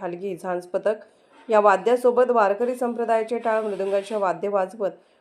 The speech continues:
भक्तिमय वातावरण गणेश मिरवणूक काढली. सर्वत्र तरुण वर्ग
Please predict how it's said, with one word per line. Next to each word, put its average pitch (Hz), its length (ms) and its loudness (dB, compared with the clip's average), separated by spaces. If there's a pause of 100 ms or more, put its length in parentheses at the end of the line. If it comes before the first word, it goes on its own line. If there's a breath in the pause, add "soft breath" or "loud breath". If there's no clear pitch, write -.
(160 soft breath)
भक्तिमय 247 420 2
वातावरण 240 480 2
गणेश 202 400 -2
मिरवणूक 190 340 -2
काढली. 196 420 -6
सर्वत्र 190 420 -4
तरुण 202 240 -6
वर्ग 208 240 -2